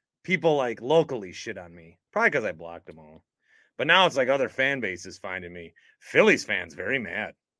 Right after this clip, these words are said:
very mad that I said the baseball season should be shorter. Uh, I did get a couple more <laughs> voicemails from Matt in the Falls, so I'll play those here.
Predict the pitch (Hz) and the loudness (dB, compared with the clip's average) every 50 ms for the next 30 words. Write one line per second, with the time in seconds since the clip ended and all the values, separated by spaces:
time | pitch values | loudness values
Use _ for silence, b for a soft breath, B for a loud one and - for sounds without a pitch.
0 | _ _ _ _ - 98 120 139 110 95 101 117 113 98 90 92 90 90 85 - | _ _ _ _ -10 -8 -8 -6 -6 -4 -4 -4 -4 -4 -6 -6 -6 -8 -10 -14
1 | _ _ _ _ _ _ _ _ - - 113 101 95 - 98 104 110 101 - 107 | _ _ _ _ _ _ _ _ -8 -8 -8 -8 -6 -4 -4 -4 -4 -4 -4 -6
2 | 98 - - 110 101 98 95 87 - - 95 90 85 - - - 87 87 98 82 | -6 -6 -8 -10 -10 -10 -10 -12 -12 -14 -14 -14 -16 -16 -14 -12 -10 -10 -12 -12
3 | 73 - _ _ _ _ _ _ _ _ _ _ _ _ _ _ _ _ _ _ | -14 -20 _ _ _ _ _ _ _ _ _ _ _ _ _ _ _ _ _ _
4 | _ _ _ _ _ _ _ _ _ _ _ _ _ _ _ _ _ _ _ 127 | _ _ _ _ _ _ _ _ _ _ _ _ _ _ _ _ _ _ _ 2
5 | 139 139 143 147 147 147 156 156 214 214 240 240 214 - - 208 220 214 269 269 | 4 6 8 8 8 8 8 8 8 8 10 8 8 8 6 4 6 8 8 8
6 | 262 247 233 226 226 190 160 180 175 202 196 190 - 180 180 185 170 - - 160 | 8 10 10 10 8 8 6 4 4 4 4 2 2 2 4 4 2 0 -2 -4
7 | 143 139 151 160 165 151 139 110 - - 151 147 131 113 98 87 78 - - - | 0 2 2 2 2 0 -4 -8 -2 0 0 2 2 0 -2 -6 -8 -12 -18 -20
8 | _ _ _ _ _ _ _ _ _ _ _ _ - - 147 143 135 - - 170 | _ _ _ _ _ _ _ _ _ _ _ _ 2 6 8 8 8 8 10 12
9 | 175 180 170 170 160 135 - - - - 170 165 143 110 95 87 90 98 95 | 12 12 12 12 10 8 4 -2 -4 -2 2 4 4 4 4 2 0 -4 -6